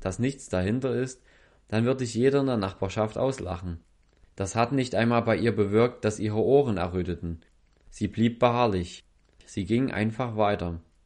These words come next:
Ich mag das. Ich mag diese Beharrlichkeit. Dann stand dort einer der Diakone und sagte, „Weißt du, was sie tun werden, wenn du dort hinabgehst?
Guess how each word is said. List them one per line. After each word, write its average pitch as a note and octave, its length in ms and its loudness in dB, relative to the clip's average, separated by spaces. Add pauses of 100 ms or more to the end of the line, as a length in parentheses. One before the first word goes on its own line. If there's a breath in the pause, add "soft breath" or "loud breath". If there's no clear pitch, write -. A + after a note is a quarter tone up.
(280)
Ich A#2 160 -2
mag A#2+ 320 0
das. F2 280 -4 (480 soft breath)
Ich - 200 -10
mag G#2+ 240 2
diese A2 200 -4
Beharrlichkeit. G#2 880 -2 (720 soft breath)
Dann B2 220 2
stand A#2+ 360 -2
dort A#2+ 160 2
einer A#2+ 280 0
der G#2 140 2
Diakone G#2+ 720 2
und A#2 140 0
sagte, A2+ 520 0 (400 loud breath)
„Weißt A#2 320 0
du, G#2+ 60 0
was A2 160 2
sie G2+ 80 0
tun B2+ 340 0
werden, C3 420 2
wenn G#2+ 140 4
du G2+ 80 -2
dort G#2+ 220 0
hinabgehst? A#2 840 -6